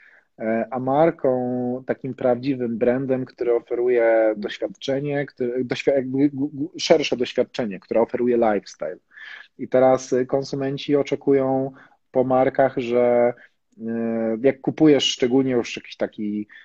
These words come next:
naprawdę coś od marki, która ma pięćdziesiąt lat, czy to będzie marka streetwearowa, czy to będzie marka luksusowa, bo to może dotyczyć Vansa, a to może dotyczyć Monclera, e, to oni oczekują, że kupują razem z tym ten cały pakiet lifestyle'owy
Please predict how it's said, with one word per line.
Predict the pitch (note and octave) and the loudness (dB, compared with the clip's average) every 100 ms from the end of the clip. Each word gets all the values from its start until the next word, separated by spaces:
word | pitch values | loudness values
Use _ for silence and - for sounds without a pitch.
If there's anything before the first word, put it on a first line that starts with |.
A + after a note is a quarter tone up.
| _ - D#3 | _ -18 -6
naprawdę | C3+ C3+ D3+ C3 B2 A#2 | -4 2 2 4 2 2
coś | C#3 C3+ | 0 -4
od | C3 | -4
marki, | C3+ C3+ C#3+ - C3+ B2 | -2 0 0 -2 -4 -6
która | - C3 B2+ | -4 -2 0
ma | B2 A#2 A#2 | 0 -2 -4
pięćdziesiąt | - A#2+ B2+ D#3 C3+ | -4 -6 -4 -6 -4
lat, | G#2 F2 - _ _ _ - | -2 -2 -6 _ _ _ -20
czy | - | -2
to | E3+ | 0
będzie | D#3+ D3 | 2 2
marka | C#3+ C#3 C#3 | 2 2 0
streetwearowa, | - - B2+ C3+ G#2+ F#2 F2+ | -2 -6 0 2 2 0 -2
czy | - | -6
to | A#2 | -6
będzie | A#2 B2 | -4 -2
marka | B2+ B2 A#2+ A#2+ | -2 -2 -2 -2
luksusowa, | A#2 - A#2+ G2+ E2 D#2+ | -2 -6 -8 -6 -4 -4
bo | G2+ | -4
to | A#2 | -2
może | B2+ B2 | 0 2
dotyczyć | B2 - - A2+ | 2 0 -6 -4
Vansa, | A2+ A#2+ C3 C#3 | -2 0 0 0
a | B2 | 0
to | B2+ | -2
może | A#2 A#2 | -4 -4
dotyczyć | A2+ - - - | -8 -12 -14 -10
Monclera, | A#2+ B2 - G#2 F2 E2+ _ - - - - - A2 | -8 -8 -4 -2 -2 -6 _ -20 -20 -20 -20 -14 -10
e, | G#2+ G#2+ A2 A2+ | -6 -2 -2 -2
to | B2+ | -2
oni | C3 C#3+ | 0 0
oczekują, | D3 C#3 C#3 C#3+ C#3+ C#3 C3 | 0 0 2 6 6 6 2
że | B2 C3 C3+ C3 C3 A#2+ B2 - | 4 6 6 6 2 -4 -16 -10
kupują | B2+ - C#3+ C3 | -6 0 2 2
razem | C3 B2 C3 | -2 -4 -6
z | - | -6
tym | - C3 C3+ C3 C3 | -4 -4 -4 -8 -2
ten | B2 B2+ | -2 0
cały | C#3+ C3+ | 2 2
pakiet | - C#3 C#3+ | 2 0 0
lifestyle'owy | B2 A#2 - - A#2 A#2 A2 C#3+ G#3+ | 0 -2 -2 -2 0 2 2 4 4